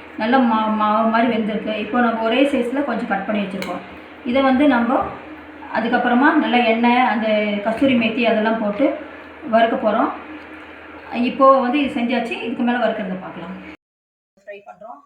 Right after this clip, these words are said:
அது வேக வச்சு இந்த மாதிரி கட் பண்ணி வச்சிருக்கோம். இப்போ வந்து ஆயில் விட்டு கொஞ்சம் ஃபஸ்ட்டு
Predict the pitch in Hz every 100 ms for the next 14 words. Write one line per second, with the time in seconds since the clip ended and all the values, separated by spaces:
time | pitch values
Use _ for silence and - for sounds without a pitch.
0 | _ - 214 208 220 233 233 - 311 -
1 | _ _ _ - 605 - _ _ _ 226
2 | 226 226 277 _ 208 - 220 208 208 196
3 | 233 285 _ 233 208 208 214 240 196 208
4 | 208 202 277 269 _ _ _ _ _ _
5 | _ _ _ _ _ _ _ _ - -
6 | - - _ - _ _ _ _ _ _
7 | _ _ _ _ _ - 220 226 226 -
8 | -